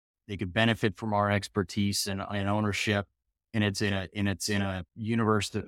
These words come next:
we don't have to think hard to understand. Those are some of those, like, dream businesses. And by the way, that also makes it really attractive to a hundred other people that would like to buy that business. And so that might get expensive, but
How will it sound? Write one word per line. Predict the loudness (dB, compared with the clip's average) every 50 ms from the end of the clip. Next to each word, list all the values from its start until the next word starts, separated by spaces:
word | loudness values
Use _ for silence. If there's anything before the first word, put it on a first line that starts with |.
| -10 _ _
we | -12 -8 -6 -4
don't | -2 -2 0 2
have | 0 0 0
to | -2 -8
think | -6 -2 -2 -2 2 4
hard | 4 4 4 4 2
to | -2 -6
understand. | -6 -4 -4 -4 -4 -4 -4 -2 -2 0 0 2 4 4
Those | 4 4 4
are | 0
some | 0 2 2 2 4
of | 2
those, | 2 2 0 0 0
like, | -2 -2 -4 -4
dream | -8 -6 -4 -2 -2 -2
businesses. | -2 -2 0 0 0 0 0 0 -2 -2 -6 _ _ _ _ _ _ _ 2
And | 4 4 4 2 _ 6
by | 8 10 10 10
the | 10 8
way, | 8 8 8 8
that | 8 8 6
also | 6 6 4 4 4
makes | 6 6 6 4 2 0
it | -2 -2 0
really | 2 4 4 6 6 4
attractive | 4 4 2 2 2 0 -2 -4 -4 -4 -4
to | -6 -4 -2 -2 -4 -6 -8 -12 _ _ _ _ _ _ _ _ _ 4
a | 4 6
hundred | 8 8 6 6 6 4 2
other | 0 0 0 -2 -2
people | -2 -2 -2 0 0 0 0
that | 0 -2 -2
would | -4 -4
like | -2 -2 -4 -4 -4
to | -4 0
buy | 2 4 4 4
that | 2 0 0
business. | 0 -2 0 0 0 -2 -2 -2
And | -4 -4 0
so | 0 2 4
that | 4 4
might | 4 2 0 0
get | 2 0 0 0 -2 _ _ _ _
expensive, | -10 -10 -8 _ -4 -4 -4 -6 -8 -14 -16 _ _ _ -4
but | -4 -4 -4 -4